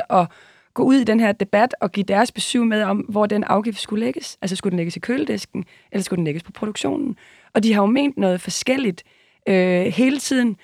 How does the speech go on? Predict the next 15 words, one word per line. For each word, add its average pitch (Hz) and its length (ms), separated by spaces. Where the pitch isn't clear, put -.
Og, - 100
og 233 100
det 208 120
gjorde 254 220
jo 254 80
så, 240 120
at 226 120
det 220 80
kørte 202 260
langt 240 220
ud. 233 160
Altså, 185 280
når 214 120
selv 247 220
europaparlamentarikere 151 1400